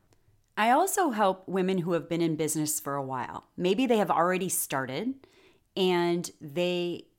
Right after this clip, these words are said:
are hesitant to try new things, or they're ready to grow, but they just don't know how to grow. Or maybe they're looking for some advice on how to write better copy or grow their Instagram account or certain things like that, that I can definitely help with.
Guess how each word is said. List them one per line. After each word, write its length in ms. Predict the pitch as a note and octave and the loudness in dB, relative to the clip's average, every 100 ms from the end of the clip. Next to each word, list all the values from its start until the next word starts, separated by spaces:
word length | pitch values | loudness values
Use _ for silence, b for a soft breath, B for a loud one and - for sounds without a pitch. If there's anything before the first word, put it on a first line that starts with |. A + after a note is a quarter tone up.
| _ _ _ | _ _ _
are 540 | E3+ F3 F3 F3 F3 - | 2 4 2 0 -4 -6
hesitant 800 | - B3 B3 G#3 - G#3+ C4 - | -4 -2 0 -2 -2 -4 -4 -6
to 140 | - G3 | -4 -2
try 260 | - D#3+ | 2 2
new 160 | D#3+ D3+ | 2 0
things, 540 | D3+ C3+ D3+ B3+ - - | -2 -6 -4 -6 -6 -4
or 240 | E3+ D#3+ | -2 0
they're 180 | D#3 F#3 | 2 2
ready 320 | E3+ G3+ A#3+ | 4 4 2
to 180 | B3+ - | 2 -2
grow, 520 | C#3 C#3 D3 C#3 D#3 | -4 -2 -2 0 -2
but 180 | A#3 F3+ | -2 -2
they 80 | E3 | -2
just 400 | D3+ F#3 - - | -2 -2 -2 -2
don't 200 | F3+ - | -2 0
know 120 | D#3+ | -2
how 360 | D3 - D#3+ F3+ | -4 -2 0 0
to 100 | D#3 | -2
grow. 480 | - C#3+ C#3+ G3 C#4+ B B B B B | -6 -6 -6 -6 -10 B B B B B
Or 140 | F3 F#3 | 0 2
maybe 340 | F#3+ G#3 B3+ | 2 2 2
they're 160 | A#3 G#3 | 2 0
looking 340 | F#3 F#3 F#3 | 0 -2 -4
for 220 | E3+ E3+ | -2 -2
some 380 | D#3+ - F3 D#3+ | -2 0 0 0
advice 480 | - D#3 E3+ E3+ - | -2 0 2 2 0
on 160 | E3 E3 | 0 0
how 460 | E3 E3 D#3+ E3 E3 - | 2 4 4 2 0 0
to 320 | F#3+ E3+ D#3+ | 0 0 -2
write 320 | C#3+ E3+ G3+ | 0 2 2
better 200 | A3 A3 | 2 2
copy 720 | A3 - D4 - F#3+ D#3 D3 - | 0 4 6 6 4 0 0 -2
or 400 | E3+ E3+ D#3+ E3+ B B B | 0 0 0 -4 B B B
grow 220 | - A3 A#3+ | 2 6 6
their 160 | A#3+ | 6
Instagram 640 | - B3 A#3+ G#3 F3+ E3 D#3 | 6 4 4 2 2 2 0
account 400 | - E3 D3 D3 | -2 -4 -4 -4
or 100 | E3 | -4
certain 340 | - G3 F3+ | -2 -2 -4
things 300 | F3 D#3+ D#3 | -2 -2 -2
like 200 | D3+ D3 | -4 -2
that, 260 | C3+ C3 - | -2 -2 -2
that 100 | F3 | 0
I 80 | E3+ | 0
can 180 | F3+ F3 | 0 -4
definitely 640 | - F#3 - E3 D3+ D3+ | 0 0 0 -4 -4 -6
help 400 | C#3 - F3 - | -4 -4 -4 -4
with. 260 | - - | -14 -16